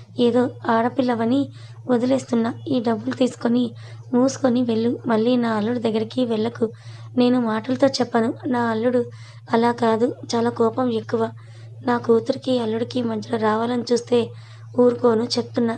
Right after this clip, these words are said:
అని సీరియస్ వార్నింగ్ ఇచ్చి వెళ్ళిపోయింది. అది జయగారు జరిగింది. ఆవిడ నా క్యారెక్టర్ని తక్కువ చేసి మాట్లాడేసరికి ఆవిడ్ని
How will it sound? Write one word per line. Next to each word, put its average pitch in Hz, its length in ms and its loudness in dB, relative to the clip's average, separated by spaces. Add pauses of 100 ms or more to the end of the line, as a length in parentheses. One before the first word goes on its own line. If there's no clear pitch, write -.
అని 240 160 -2
సీరియస్ 233 500 -2
వార్నింగ్ 233 360 0
ఇచ్చి 233 340 -4 (520)
వెళ్ళిపోయింది. 233 760 2 (160)
అది 233 220 0
జయగారు 220 520 -4
జరిగింది. 220 580 -2 (520)
ఆవిడ 226 240 2
నా 240 380 -2
క్యారెక్టర్ని 233 580 2
తక్కువ 240 360 0 (120)
చేసి 240 360 0 (440)
మాట్లాడేసరికి 254 880 0
ఆవిడ్ని 240 520 0